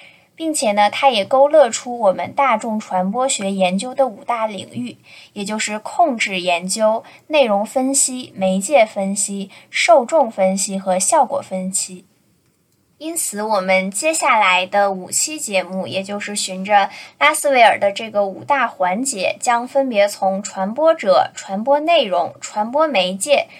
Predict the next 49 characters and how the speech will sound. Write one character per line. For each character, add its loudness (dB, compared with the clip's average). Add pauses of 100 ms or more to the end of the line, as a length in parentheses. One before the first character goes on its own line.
(120)
受 4
传 -2
者 -2
及 -10
受 2
众 2 (180)
和 0
传 -8
播 4
效 2
果 -4 (180)
这 -8
五 -10
大 0
部 -6
分 -4
呢， 0
对 -4
传 -8
播 2
学 -4
进 -6
行 -8
分 -6
门 -6
别 -6
类 -2
的 -6
探 -6
索。 -10 (420)
介 -2
绍 4
完 4
拉 4
斯 -6
维 6
尔， 8
我 -2
们 -6
再 0
来 4
介 -12
绍 0
第 0
二 6
位 -2
奠 -10
基 -6
人 -10